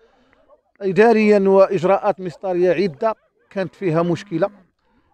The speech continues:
لأن هناك من قام بأشياء غير مقبولة، وتحاملوا على هاد الناس وتحايلوا على القانون. أنا تحايلوا على القانون ونشأوا واحد الضيعة،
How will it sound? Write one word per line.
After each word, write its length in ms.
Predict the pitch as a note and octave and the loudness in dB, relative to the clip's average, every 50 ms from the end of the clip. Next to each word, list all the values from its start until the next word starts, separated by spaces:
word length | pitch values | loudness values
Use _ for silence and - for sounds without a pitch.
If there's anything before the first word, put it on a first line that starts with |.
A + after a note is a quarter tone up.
| _ - | _ -12
لأن 300 | D#3+ F3 G3 F#3 F3 F3 | -10 -8 -6 -2 -2 0
هناك 400 | E3+ E3 F3+ F#3+ G3 E3+ - F#3 | 0 0 0 0 0 -2 -2 -4
من 240 | E3+ F3 F3+ E3+ D#3+ | -4 -2 -2 -2 -4
قام 300 | - - E3+ E3+ D#3 D3 | -4 -6 -6 -6 -6 -6
بأشياء 480 | D3 - E3 - - - E3+ E3 - | -8 -12 -12 -14 -8 -4 -4 -4 -2
غير 200 | C#3 E3 F#3 E3+ | -2 0 0 0
مقبولة، 460 | D#3 C#3+ - C3+ C3+ D3 D3+ D3 D#3+ - _ _ _ _ _ _ _ _ _ _ _ _ _ _ _ _ _ | 0 -2 -6 -6 -4 -2 0 0 -2 -4 _ _ _ _ _ _ _ _ _ _ _ _ _ _ _ _ _
وتحاملوا 540 | - G3 - _ - - G3 G3+ G3 F3+ E3 | -12 -12 -12 _ -8 -6 -4 -2 0 0 2
على 100 | E3+ E3+ | 2 0
هاد 120 | D#3+ C3+ | 0 -2
الناس 420 | D3+ D3+ D3+ D#3 E3 D#3 - - _ _ | -4 -6 -6 -6 -6 -6 -10 -16 _ _
وتحايلوا 460 | F3 - _ - - A3 B3+ A3 G3 | -20 -20 _ -4 -2 -2 0 0 0
على 80 | E3+ E3+ | 0 -2
القانون. 480 | D#3 - F3+ F#3 F3 D#3 D3+ C#3+ - - _ _ _ _ _ _ _ _ _ _ _ _ _ _ _ _ _ _ _ | -2 -2 -2 -2 0 0 -2 -2 -4 -6 _ _ _ _ _ _ _ _ _ _ _ _ _ _ _ _ _ _ _
أنا 480 | D#3 D#3+ E3 E3+ D#3+ D3+ C#3+ - - - - _ | -12 -6 -4 -2 -2 -2 -4 -6 -8 -14 -20 _
تحايلوا 300 | - F#3 G3 F#3+ F3 - | -8 -6 -4 -2 -2 -2
على 100 | D#3+ D#3 | -4 -4
القانون 400 | - - D#3 D#3+ E3 F#3 A3 - _ - - _ _ _ _ _ _ _ _ - | -6 -8 -8 -6 -6 -6 -8 -10 _ -20 -20 _ _ _ _ _ _ _ _ -12
ونشأوا 480 | G3 F#3 E3+ - - - G#3+ F#3 G3+ G3+ - _ _ _ - | -10 -10 -10 -10 -10 -4 -2 0 0 -2 -2 _ _ _ -10
واحد 340 | G#3 A3 - - F#3 D3 B2+ _ _ _ _ _ - | -8 -8 -6 -6 -10 -10 -12 _ _ _ _ _ -20
الضيعة، 520 | B2+ B2 F#3+ F#3+ E3+ C3+ C#3+ F3+ G3+ | -14 -8 -4 -4 -2 0 0 -2 -2